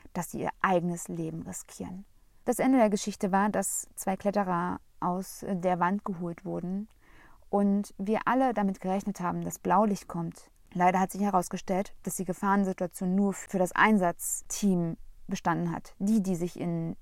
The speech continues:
Lebensgefahr begeben haben, mit den Hubschrauber nah an den Berg ranfahren und sich herabseilen, um Menschen zu retten. Die ganz einfach nicht einberechnet haben, dass wenn sie zu spät losklettern, dass es sein könnte, dass sie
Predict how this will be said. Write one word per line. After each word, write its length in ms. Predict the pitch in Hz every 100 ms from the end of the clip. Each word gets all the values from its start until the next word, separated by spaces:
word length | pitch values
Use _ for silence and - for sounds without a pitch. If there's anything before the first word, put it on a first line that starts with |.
| -
Lebensgefahr 720 | 190 269 254 - - 196 185
begeben 520 | 180 190 214 202 170
haben, 360 | 180 170 170 165 - -
mit 120 | 208
den 160 | 208 196
Hubschrauber 480 | 247 - - 180 170
nah 260 | 175 214
an 80 | 202
den 120 | 180
Berg 300 | 165 202 -
ranfahren 500 | 185 175 - 175 165 160 - - - - - -
und 380 | 214 214 208 202
sich 420 | 208 - - -
herabseilen, 880 | 214 214 254 - - 190 175 170 175
um 380 | - 185 180 175
Menschen 440 | 196 214 - 190
zu 160 | - 185
retten. 400 | 180 180 175 180 - - - - - - -
Die 100 | 190
ganz 220 | 175 175
einfach 760 | - 180 185 - 254 269 - - -
nicht 280 | 220 226 240
einberechnet 680 | 233 220 196 170 165 175 -
haben, 320 | 175 175 175 - -
dass 200 | 180 -
wenn 180 | 180
sie 120 | 175 180
zu 120 | 180
spät 400 | - - 262 285
losklettern, 720 | 233 202 - 175 185 185 190 - - - -
dass 120 | 233
es 120 | -
sein 240 | 247 185
könnte, 280 | 175 180 180
dass 200 | 190 175
sie 360 | - 175 180